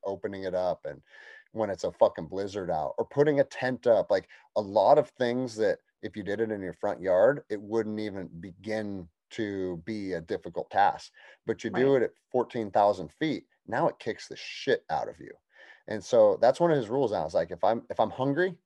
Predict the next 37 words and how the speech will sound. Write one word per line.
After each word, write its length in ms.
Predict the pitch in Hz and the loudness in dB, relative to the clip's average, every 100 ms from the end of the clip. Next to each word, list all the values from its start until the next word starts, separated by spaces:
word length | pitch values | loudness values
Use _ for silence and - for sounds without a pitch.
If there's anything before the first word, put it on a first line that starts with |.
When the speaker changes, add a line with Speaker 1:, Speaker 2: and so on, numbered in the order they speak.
| - | -4
Speaker 1:
if 60 | - | 0
I 80 | 104 | 2
feel 180 | 139 | 8
like, 160 | 127 101 | 8 6
"Man, 240 | 107 101 | 0 -2
I 60 | 85 | -2
should 160 | - - | -4 0
probably 300 | 104 92 95 | 0 0 -4
eat 120 | - | -2
something, 380 | 127 123 139 143 _ _ - _ _ _ | -2 4 4 2 _ _ -20 _ _ _
but 580 | 98 92 87 87 87 87 | -2 0 0 0 -2 -2
I 80 | 92 | -2
don't 180 | 98 69 | -2 -4
want 220 | 78 - | -6 -8
to 120 | 78 | -10
right 200 | 69 60 - | -10 -10 -10
now," 280 | 50 50 - _ _ _ | -16 -16 -20 _ _ _
you're, 160 | 113 117 | -6 -4
what 240 | 98 120 | -2 -4
you're 80 | 120 | -4
doing 400 | 104 139 156 131 | 0 2 4 2
is 340 | 117 107 98 98 | 2 0 -2 -10
you 380 | 104 107 107 - | -10 -6 -6 0
are 480 | 101 101 98 95 90 | 2 4 2 0 -2
setting 300 | - 113 120 | -2 0 0
yourself 360 | 113 - 110 - | -2 2 4 4
up 140 | - | 0
for 80 | 87 | -4
failure, 460 | - 101 107 92 | -2 2 2 2
because 420 | 76 87 107 95 90 | -4 -6 -4 -4 -4
it 140 | 90 _ - | -12 _ -6
only 320 | 120 127 139 | -2 0 2
allows 400 | 123 107 113 101 | 4 6 6 4
whatever 340 | 87 90 101 | -2 -2 -2
the 80 | 113 | -2
problem 360 | - 95 101 110 | 2 4 4 4
is. 220 | 120 127 | -2 -4